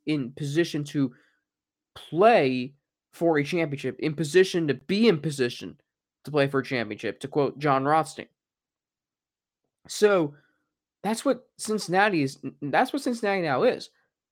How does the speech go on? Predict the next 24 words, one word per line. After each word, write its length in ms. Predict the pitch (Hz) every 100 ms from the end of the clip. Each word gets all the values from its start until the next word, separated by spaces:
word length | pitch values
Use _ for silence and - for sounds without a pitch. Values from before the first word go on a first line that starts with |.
| _ _ _ _ _ _ _ _ _ _ 311
You 80 |
know, 180 | 262 208 -
Cincinnati 760 | - 269 185 196 180 147 -
is 440 | 151 151 139 135 - _
a 60 | 135
m-, 300 | 139 131 127
mid-major 1000 | 156 160 208 202 160 160 165 156 147 123 120 135
market. 640 | 139 131 151 147 95 90 _ _ _ _ _ 170
It's 180 | 160
a 60 | 170
smaller 480 | - - 233 208 135
market, 500 | 147 175 156 131 - _ 127
uh, 120 | 117 -
compared 360 | 160 156 151
to 100 | 143
Atlanta, 360 | 117 135 143 131
New 80 | 123
York, 360 | 123 143 123
L 220 | 120 113 131
A, 180 | 135
San 260 | 127 139 127
Francisco, 560 | 123 113 151 147 131 127
Chicago, 560 | - 147 147 139 120
Dallas. 640 | 113 147 233 135 - -